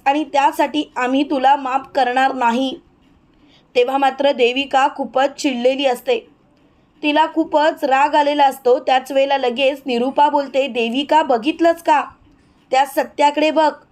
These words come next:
त्या सत्याने त्या मीरासाठी ते फुलाचं दुकान टाकलं आणि मी तुला पार्लर एवढं टाकून दिलं होतं, ते पार्लर तू गहाण ठेवलंस.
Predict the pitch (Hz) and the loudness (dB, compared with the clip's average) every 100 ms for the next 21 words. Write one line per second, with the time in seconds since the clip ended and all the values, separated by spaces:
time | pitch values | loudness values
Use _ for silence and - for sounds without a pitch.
0 | _ - - 294 294 294 277 - 294 285 | _ -20 -4 2 2 2 -4 -2 2 2
1 | 285 320 320 302 269 254 294 302 302 294 | 2 -2 0 0 0 2 2 2 -2 0
2 | 294 - _ _ _ _ _ _ _ - | -4 -4 _ _ _ _ _ _ _ -4
3 | 302 302 285 269 294 302 320 254 240 302 | -4 -2 -2 0 2 0 -2 -2 0 0
4 | 311 302 285 285 254 - - 254 269 285 | 2 0 0 0 0 -6 -6 -2 0 0
5 | 311 285 294 294 285 240 247 330 359 311 | 0 2 0 0 0 0 2 2 2 2
6 | 311 302 - 285 285 277 269 277 254 254 | 0 0 -2 -2 -4 0 2 2 0 -2
7 | 285 294 294 254 233 254 285 330 262 233 | 0 -2 0 0 0 0 -2 -2 0 0
8 | 226 285 302 320 339 320 | 0 0 0 2 2 0